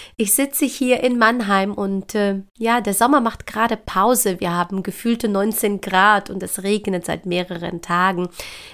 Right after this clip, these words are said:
Es ist wirklich ein gemütliches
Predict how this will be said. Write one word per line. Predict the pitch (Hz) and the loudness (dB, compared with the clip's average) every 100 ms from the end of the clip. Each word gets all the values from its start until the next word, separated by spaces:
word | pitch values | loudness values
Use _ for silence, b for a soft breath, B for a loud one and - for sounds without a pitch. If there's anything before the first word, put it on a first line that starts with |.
| - | -2
Es | 262 | -2
ist | 240 208 | 0 -2
wirklich | 240 - 226 - | -2 -2 -4 -2
ein | 208 202 202 B B B _ _ | 0 0 -2 B B B _ _
gemütliches | 240 220 202 196 196 196 190 185 - | 2 4 6 4 2 -2 -2 -2 -4